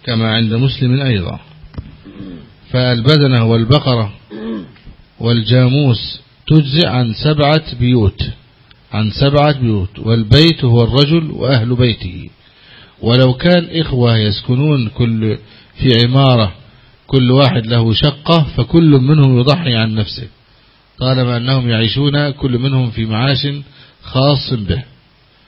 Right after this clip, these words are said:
وبعض الناس يبخل بالأضحية،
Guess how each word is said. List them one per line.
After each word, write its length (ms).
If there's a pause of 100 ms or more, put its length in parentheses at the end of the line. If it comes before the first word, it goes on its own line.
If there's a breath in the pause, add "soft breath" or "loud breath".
(680 soft breath)
وبعض 340
الناس 500 (500)
يبخل 500 (480)
بالأضحية، 680